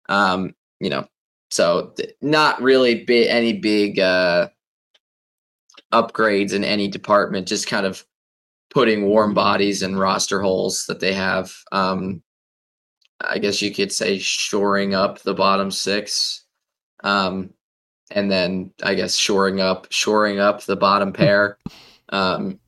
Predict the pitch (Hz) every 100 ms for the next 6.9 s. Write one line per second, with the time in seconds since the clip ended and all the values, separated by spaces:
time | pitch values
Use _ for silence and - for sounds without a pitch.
0 | _ _ _ _ _ - 123 151 156 117
1 | 135 131 139 147 151 - 185 170 156 147
2 | 104 123 120 - 131 135 101 - 123 90
3 | 87 120 104 - 120 113 - 131 139 123
4 | 139 127 135 - 175 - 135 123 - 135
5 | 123 117 - 90 55 - - - - 107
6 | 101 131 113 98 92 87 113 113 -